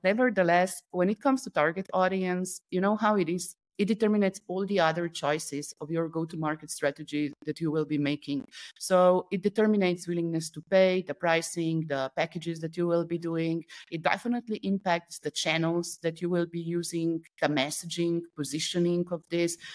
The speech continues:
Speaker 2: So if you can nail this first puzzle and be laser focused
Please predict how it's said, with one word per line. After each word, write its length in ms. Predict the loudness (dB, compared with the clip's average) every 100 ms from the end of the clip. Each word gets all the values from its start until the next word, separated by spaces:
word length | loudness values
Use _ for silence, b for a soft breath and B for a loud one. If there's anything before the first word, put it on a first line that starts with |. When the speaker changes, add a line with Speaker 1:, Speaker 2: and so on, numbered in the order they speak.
| B
Speaker 2:
So 400 | 0 6 6 4 0
if 180 | -4 0
you 100 | 0
can 380 | 4 6 8 6
nail 340 | 4 4 2 -4 -6
this 260 | -4 -4 -6
first 560 | -2 0 0 -2 -8 -2
puzzle 640 | 2 2 0 -2 0 -2 -8 _ -2
and 320 | 0 0 0
be 320 | 0 2 0
laser 600 | 0 2 4 4 4 2
focused 680 | 2 2 0 0 -4 -4 -4